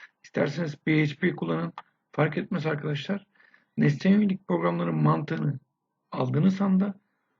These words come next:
bunların hepsine, e, bunu yansıtabilirsiniz. Dil seçimi size kalmış arkadaşlar. İstediğiniz dilde kendinizi geliştirebilirsiniz. Şimdi bugün Java'ya bakalım. Java'da göreceğimiz konular bakın. Şu ana kadar zaten gördüğümüz konular arkadaşlar.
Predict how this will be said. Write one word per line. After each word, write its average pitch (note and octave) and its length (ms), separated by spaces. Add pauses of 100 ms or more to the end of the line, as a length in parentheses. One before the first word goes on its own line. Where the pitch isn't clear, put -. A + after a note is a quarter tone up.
(140)
bunların G3 220
hepsine, - 300
e, - 340
bunu F3 160
yansıtabilirsiniz. D3 840 (1040)
Dil B3 100
seçimi F#3 360
size D#3+ 200
kalmış - 320
arkadaşlar. - 560 (160)
İstediğiniz G3+ 520
dilde C3+ 260
kendinizi F3 480
geliştirebilirsiniz. - 840 (640)
Şimdi G3+ 220
bugün A#3 360 (100)
Java'ya G#3 380
bakalım. F#3 340 (1160)
Java'da G#3+ 580 (140)
göreceğimiz F#3 560
konular C#3 420
bakın. D3 300 (1300)
Şu F#3 160
ana B2+ 140
kadar D3 180
zaten D3 340
gördüğümüz D#3 440
konular B2 340
arkadaşlar. - 580